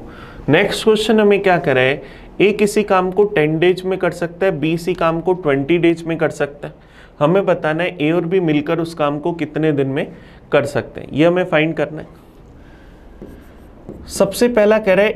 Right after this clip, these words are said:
ए काम करता है टेन days में, B काम करता है twenty days में। सबसे पहले हम यहाँ से अगर total work निकालें,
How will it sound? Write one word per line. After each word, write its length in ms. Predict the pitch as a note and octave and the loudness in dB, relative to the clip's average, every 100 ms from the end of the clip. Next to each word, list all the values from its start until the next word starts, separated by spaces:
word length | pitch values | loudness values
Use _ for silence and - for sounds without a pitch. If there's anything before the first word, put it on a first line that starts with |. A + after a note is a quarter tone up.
| D#3 | 0
ए 140 | F#3+ | 0
काम 320 | G#3 G#3 G3+ | 2 0 0
करता 300 | G3 F#3+ F#3 | 0 0 0
है 80 | G3+ | -2
टेन 320 | G3+ D3+ D#3 | 0 -2 -2
days 260 | D#3 D#3+ D#3+ | -4 -6 -8
में, 80 | - - - - - - - - - - C3 | -18 -18 -20 -20 -20 -20 -20 -20 -20 -12 -8
B 240 | B2+ G3+ | -2 -2
काम 320 | G#3+ G3+ F#3 F3+ | 0 0 0 0
करता 320 | D#3 - D#3 | -4 -2 -6
है 120 | G#3 - - - - | -8 -16 -20 -18 -2
twenty 340 | D3 C3+ A#2+ | 0 0 -4
days 280 | F#2 D#2+ - | -8 -10 -14
में। 160 | - - - - - - - - - - - - - - - | -20 -20 -20 -20 -20 -20 -20 -20 -20 -20 -20 -20 -20 -20 -8
सबसे 420 | - G3 F#3+ A3+ | -2 -2 2 0
पहले 260 | A3 G3+ G3+ | 2 2 2
हम 160 | G3+ | 0
यहाँ 240 | F3 D3+ D#3 | 2 2 0
से 160 | - | -2
अगर 180 | F3+ G3 | -2 -2
total 420 | G3 E3+ E3 F#3 | -2 -2 0 0
work 240 | F3+ F#3 F3+ | 0 -2 -2
निकालें, 400 | C#3+ - - - | -8 -8 -12 -16